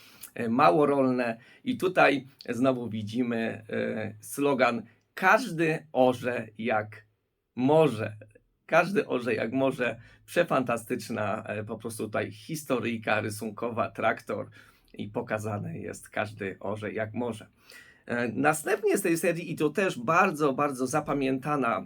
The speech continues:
e, paczka, bardzo rzadka, podkreślam, bardzo rzadka paczka. Jestem dumny, że, e, mogę ją mieć dzięki przychylności Bogdana Greczuka. Bardzo serdecznie pozdrawiam, e, go, e, z tego miejsca.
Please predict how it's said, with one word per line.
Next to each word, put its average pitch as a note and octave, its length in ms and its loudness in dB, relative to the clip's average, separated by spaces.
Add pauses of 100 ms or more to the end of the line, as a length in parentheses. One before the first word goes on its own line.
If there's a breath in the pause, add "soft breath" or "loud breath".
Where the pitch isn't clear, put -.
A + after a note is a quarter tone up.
(100)
e, B2 140 -2
paczka, C3 600 0
bardzo E3 480 2
rzadka, A2+ 420 0
podkreślam, A#2+ 640 -4
bardzo D#3 600 0
rzadka D3 460 -4
paczka. - 360 0
Jestem B2+ 320 -2
dumny, D3+ 320 2
że, A2+ 260 -2 (400 loud breath)
e, A#2+ 240 -2
mogę B2 500 0 (100)
ją B2 280 -2
mieć B2 600 -2
dzięki A#2+ 400 -4
przychylności A#2+ 760 -6
Bogdana C#3 540 0
Greczuka. B2 500 -2
Bardzo B2 320 0
serdecznie A#2 500 -6
pozdrawiam, A2+ 680 -4 (400 loud breath)
e, A2+ 300 -4
go, A#2 500 0
e, A#2+ 140 -4
z A2 100 -10
tego B2 260 -2
miejsca. A2+ 580 -4